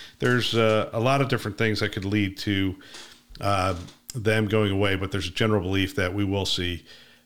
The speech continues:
some of them drop off. Not, not only some of them, a fair number of them sort of drop off. So as always, uh, buyer beware. This is a very challenging market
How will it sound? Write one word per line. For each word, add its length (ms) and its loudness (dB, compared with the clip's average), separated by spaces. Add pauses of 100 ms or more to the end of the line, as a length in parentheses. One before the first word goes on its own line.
some 320 0
of 40 2
them 220 0
drop 560 -2
off. 500 0 (240)
Not, 300 -2
not 200 2
only 220 2
some 260 2
of 60 2
them, 380 -2 (380)
a 40 -20
fair 220 2
number 260 0
of 80 -2
them 300 -6
sort 220 -4
of 80 -8
drop 300 -2
off. 260 -2
So 280 -2 (440)
as 300 2
always, 840 2
uh, 160 0
buyer 340 2
beware. 760 2 (460)
This 180 2
is 100 2
a 100 6
very 400 2
challenging 640 0
market 580 0